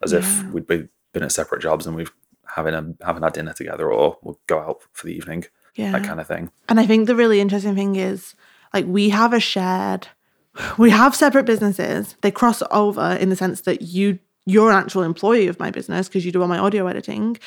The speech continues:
Speaker 2: And I, you know, I'm a sounding board for you in your business. And we also, but we have our own separate identities and our own different purposes, I guess you could call it, in our
Speaker 1: Yeah.
Speaker 2: work. But we have a very shared creative, we have a very shared vision for our life
Speaker 1: Yeah.
Speaker 2: that,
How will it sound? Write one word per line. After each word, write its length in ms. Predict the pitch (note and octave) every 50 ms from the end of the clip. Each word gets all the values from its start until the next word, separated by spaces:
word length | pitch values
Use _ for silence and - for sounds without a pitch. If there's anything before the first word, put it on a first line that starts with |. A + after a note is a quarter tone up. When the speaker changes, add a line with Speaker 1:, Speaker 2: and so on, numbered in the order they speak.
| - - - _
Speaker 2:
And 160 | - F#3+ F#3+ -
I, 400 | - F#3 F#3 F#3+ G3 G3 F#3 F3 -
you 100 | - G3
know, 100 | F#3+ F#3+ F3+
I'm 100 | E3+ F3
a 40 |
sounding 440 | F#3 - F3+ F3 G3+ G3+ G3+ G3 F#3
board 180 | F#3 F#3+ F3 F3
for 120 | - G3+
you 100 | F#3 F3+
in 100 | F3+ F3
your 140 | F#3 G3+ A3+
business. 420 | A3 G3+ F#3+ F#3 G3 E3+ F#3+ F#3 - -
And 100 | F#3+ F#3+
we 100 | G3 G3
also, 280 | G3 G3 G#3 G3 - - _ _ - _
but 80 | A3+ F#3+
we 140 | F#3 G#3+
have 160 | G3+ F#3+ G3+ G#3
our 100 | G3 G3
own 160 | G3 G3 G3
separate 260 | F#3+ G#3 F#3 - -
identities 540 | - F3+ E3 F3+ F3+ F3+ - _ - F3+ F3+
and 80 | F3+ F3
our 120 | F3+ F3
own 120 | F3 F3+ F3+
different 460 | - - F3 - - F3+ E3+ E3 - _ _ _
purposes, 520 | _ - G#3 G3+ F#3+ G3 G3 F#3 - - -
I 60 | F#3+
guess 200 | F3 F#3+ F3 -
you 40 | F#3+
could 100 | F3+ F3+
call 180 | - F#3+ F3 F3+
it, 80 | -
in 60 | - F#3+
our 80 | G#3+ G3
Speaker 1:
Yeah. 60 | F#3+
Speaker 2:
work. 380 | A#3 A3+ A#3 G#2 G#2 - - - - - - - _
But 140 | - A3+ G#3
we 140 | - G3 G#3
have 160 | F3 F#3 F#3 F#3+
a 40 |
very 360 | F#3 F3 F3+ F3+ F3+ F3+ F#3+ F#3
shared 540 | - - F#3+ - F#2+ F#2+ - - F#3 - _ _ _ _ _ _
creative, 440 | - - G3+ F#3+ - F#3 E3+ G3 - _ _
we 80 | G#3 A3
have 100 | A3 A3
a 60 | A3+
very 160 | A3 A3 A3
shared 380 | A3 - G3+ G3 F3 E3 F3 F3
vision 360 | F3+ E3+ E3+ F#3+ G3 G3+ G3
for 200 | F#3 - G3 G3
our 160 | G3 G3 G3
life 520 | F#3+ F#3+ G3 G#3 G#3+ A#3 C4 C#4+ _ _ _
Speaker 1:
Yeah. 60 | - - - - - - - _ _
Speaker 2:
that, 320 | G#3 G3 F#3 - - -